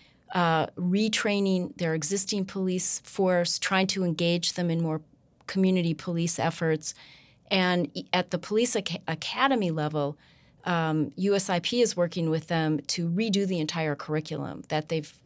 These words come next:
now redesigned and are rolling out. So this will ha-, not happen overnight, but they recognize it and they are putting specific investment, um, in trying to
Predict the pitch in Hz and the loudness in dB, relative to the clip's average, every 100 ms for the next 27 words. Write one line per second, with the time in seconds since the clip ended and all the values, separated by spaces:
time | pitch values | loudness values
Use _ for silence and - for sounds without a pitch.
0 | - 170 165 165 160 170 156 160 165 160 | -8 0 2 4 2 0 -2 -2 -2 0
1 | 156 151 143 147 151 143 147 143 147 139 | -2 -2 -2 -2 0 0 0 -2 -2 -4
2 | - _ - - - - - 226 208 190 | -6 _ -20 -20 -20 -8 2 4 4 2
3 | - _ - 233 - - - 196 196 196 | -4 _ -2 -2 -2 -8 -4 -2 -2 -2
4 | 180 165 185 185 156 170 156 151 143 135 | 2 4 2 2 -2 0 0 0 -2 0
5 | 160 277 - - - 196 202 185 190 214 | -4 -6 -12 -6 -2 2 4 4 6 4
6 | 226 220 196 180 175 170 170 170 170 175 | 2 -2 0 2 2 2 0 0 0 0
7 | 170 165 - 190 180 170 151 - - - | 0 -2 -2 -2 0 0 -2 -4 -6 -6
8 | 175 - - 247 240 214 185 160 170 170 | -4 -2 2 2 2 -2 0 0 0 0
9 | - 151 135 139 - - - _ _ - | 0 -2 -4 -6 -10 -16 -20 _ _ -2
10 | 170 160 156 151 - - 185 170 165 151 | 0 2 0 0 -4 -4 0 0 0 -2
11 | - 180 170 160 143 | 0 0 0 0 -2